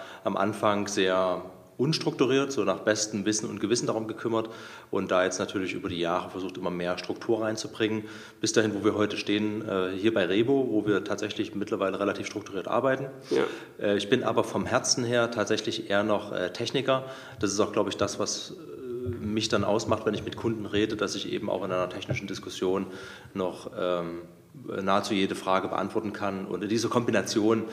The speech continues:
Speaker 1: äh, kommt das zum einen gut an und macht mir natürlich auch sehr viel Spaß. Äh, ich sehe mich also nach wie vor nicht als reiner Vertriebler, sondern, äh, ganz stark an der Grenze zwischen Vertrieb und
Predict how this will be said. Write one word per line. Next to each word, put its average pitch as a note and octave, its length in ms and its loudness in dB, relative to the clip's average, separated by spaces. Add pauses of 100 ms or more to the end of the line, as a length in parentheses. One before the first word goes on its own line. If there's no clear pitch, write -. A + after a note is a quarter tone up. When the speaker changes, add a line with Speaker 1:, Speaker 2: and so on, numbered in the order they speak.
(320)
Speaker 1:
äh, F#2+ 100 0
kommt A2 240 0
das A2 80 -2
zum G#2+ 160 -2
einen G2 200 0
gut G#2 200 -2
an G#2 300 2
und F2+ 240 -4
macht F#2 260 -2
mir F#2 220 0
natürlich F#2 400 -4
auch F#2 160 -2
sehr F2+ 160 -2
viel E2+ 100 -8
Spaß. - 600 -2
Äh, F#2 160 0
ich E2+ 60 -6
sehe F#2+ 120 0
mich F2+ 160 -6
also F2+ 140 -6
nach E2+ 180 -4
wie G2 60 -4
vor F#2 200 -6
nicht F#2+ 200 -6
als - 180 -6
reiner F#2 180 -6
Vertriebler, - 600 -2 (280)
sondern, F#2 440 -2
äh, F2 340 -2
ganz F#2 240 0
stark F#2 240 2
an F2 80 -4
der E2 120 -4
Grenze F#2 640 -2
zwischen F#2 360 -6
Vertrieb - 500 -10
und D#2+ 440 -10